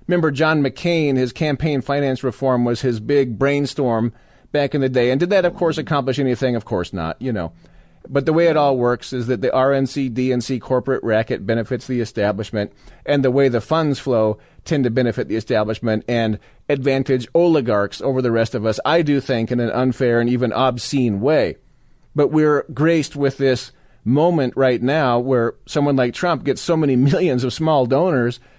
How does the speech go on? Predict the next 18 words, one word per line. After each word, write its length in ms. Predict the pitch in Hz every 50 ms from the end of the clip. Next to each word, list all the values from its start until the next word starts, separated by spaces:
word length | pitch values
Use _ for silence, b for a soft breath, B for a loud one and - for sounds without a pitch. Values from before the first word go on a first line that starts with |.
| b b
that 120 | 135 135
they 140 | 135 180 214
can't 280 | - - 214 190 190 160
mess 240 | 170 202 285 320 -
with 180 | 247 165 131
that, 220 | 120 76 - - - _
you 100 | - 123
know, 280 | 120 120 135 175 240 143
and 140 | 120 113 113 - _
he 200 | - 180 180 180
happens 260 | 170 160 147 151 131
to 80 | 151
be 160 | 131 131 147 156
a 80 | 139
billionaire 500 | 127 120 139 147 151 143 143 143 147 143
on 140 | 143 139 143
his 160 | 139 139 135
own. 400 | 156 175 190 165 151 165 170 165